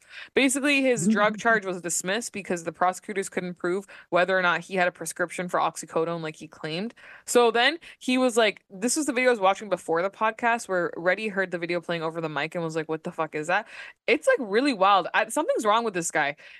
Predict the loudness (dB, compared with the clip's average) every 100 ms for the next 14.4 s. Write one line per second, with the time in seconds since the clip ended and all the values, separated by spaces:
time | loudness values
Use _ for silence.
0 | -12 -6 0 4 4 6 4 4 4 4
1 | 4 0 2 2 2 2 2 0 0 2
2 | 2 0 0 2 2 0 -2 -4 _ _
3 | _ _ -4 -2 0 0 0 0 0 -2
4 | -2 -2 -2 0 0 0 0 -2 -2 -2
5 | 0 0 0 2 4 4 2 0 -2 0
6 | 2 2 0 -2 -4 -4 -8 -12 0 2
7 | 2 0 2 4 6 4 0 -6 -6 -8
8 | -20 -4 2 2 2 2 0 2 0 2
9 | 2 2 0 2 0 0 0 2 2 2
10 | 2 0 -2 0 2 2 0 0 0 0
11 | 2 2 2 0 -2 -2 -2 -2 0 0
12 | 0 0 0 0 0 0 0 0 0 -2
13 | -4 -4 0 0 2 0 4 4 2 -2
14 | -2 -2 -2